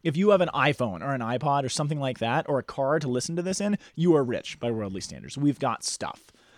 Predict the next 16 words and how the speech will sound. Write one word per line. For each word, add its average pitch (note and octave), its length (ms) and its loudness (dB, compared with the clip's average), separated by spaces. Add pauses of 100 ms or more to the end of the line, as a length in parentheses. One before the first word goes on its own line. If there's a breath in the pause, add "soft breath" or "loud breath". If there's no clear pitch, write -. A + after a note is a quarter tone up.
(140)
We D#3+ 200 6
are C3 360 4 (140)
able C#3+ 220 0
to C#3+ 60 0
be C3 100 -2
self-sufficient, - 800 -8
right? G2+ 180 -10 (380 soft breath)
And C#3 120 -2
that's D3+ 220 2
what C3 100 -4
this C3 160 -2
is A2+ 120 -4
warning A2+ 340 -6
against. F2+ 680 -10
Don't C#3 300 -4
forget A2+ 540 -6